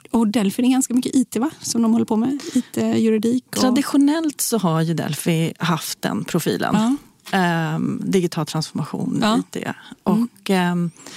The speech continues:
Speaker 2: de, man skulle kunna säga att, att de fortfarande har det. Men,
Speaker 1: Mm.
Speaker 2: eh, däremot så har de ju utvecklats även till att, att vara en bred advokatbyrå som tar större uppdrag även inom transaktions-, på transaktionsmarknaden.
Speaker 1: Mm.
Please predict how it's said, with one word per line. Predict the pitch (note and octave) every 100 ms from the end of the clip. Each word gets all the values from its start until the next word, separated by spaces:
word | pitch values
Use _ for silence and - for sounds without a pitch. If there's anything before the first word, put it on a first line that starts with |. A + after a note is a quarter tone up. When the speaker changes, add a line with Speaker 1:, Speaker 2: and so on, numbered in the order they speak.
| - - - - -
Speaker 2:
de, | F#3 G3 G3 F#3+ G3
man | G3+ - G3
skulle | F#3+ F#3
kunna | F#3 G#3
säga | G3 G3 C#3+
att, | - - -
att | D#3+ -
de | E3
fortfarande | F3 - A#3 B3
har | F3+ -
det. | - - E3+
Men, | - E3+
Speaker 1:
Mm. | E3+ E3 D#3+
Speaker 2:
eh, | -
däremot | E3+ D#3+ D#3+ -
så | E3+
har | E3+
de | D#3+
ju | E3 -
utvecklats | F3+ E3 - F#3 - D3+ - G3
även | F3+ F#3
till | F3+ F#3 E3+
att, | D#3 -
att | - - G3
vara | F3 E3
en | E3+ F3+
bred | F3 F3 E3
advokatbyrå | F3+ - - - -
som | - F3+
tar | - E3+ D#3 - - - - - -
större | - A3 F#3
uppdrag | E3 - -
även | - E3+ E3+ -
inom | F#3 F3 F3+ E3 - _ -
transaktions-, | F#3+ - F3+ F3+ F3 -
på | -
transaktionsmarknaden. | - E3+ E3+ F#3 F#3+ F3 F#3+ F#3+ F#3
Speaker 1:
Mm. | G3+ A#3+